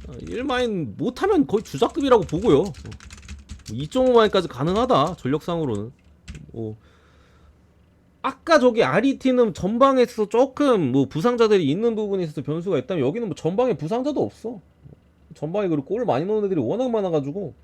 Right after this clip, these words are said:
계약살하지 않을까? 어, 생각합니다. 오바, 오바까지. 음, 이렇게 봅니다. <clears throat> 아니, 모나코 말고 어차피 마르세유까지 터져가지고, 형님. 어,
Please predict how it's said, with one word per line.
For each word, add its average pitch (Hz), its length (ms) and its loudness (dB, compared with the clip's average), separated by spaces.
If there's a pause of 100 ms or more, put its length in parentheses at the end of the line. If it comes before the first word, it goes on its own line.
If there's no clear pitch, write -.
(260)
계약살하지 226 580 -4
않을까? 156 360 -2 (140)
어, - 120 -20 (640)
생각합니다. 127 640 -10
오바, 101 260 -6
오바까지. 113 580 0 (140)
음, - 140 -18 (880)
이렇게 82 220 -14
봅니다. 92 480 -8 (840)
<clears throat> 185 540 -6 (1400)
아니, 143 160 -8
모나코 143 320 -2
말고 170 220 0
어차피 143 180 -4
마르세유까지 123 480 -2
터져가지고, 95 460 -10
형님. 131 220 -14 (180)
어, - 60 -20